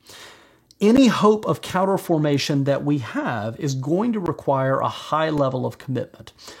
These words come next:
um, especially during covid,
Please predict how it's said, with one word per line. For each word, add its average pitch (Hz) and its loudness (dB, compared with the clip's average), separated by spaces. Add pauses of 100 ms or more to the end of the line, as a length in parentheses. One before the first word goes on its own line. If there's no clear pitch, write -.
(120)
um, 127 -4
especially 196 0
during 147 0
covid, 147 -6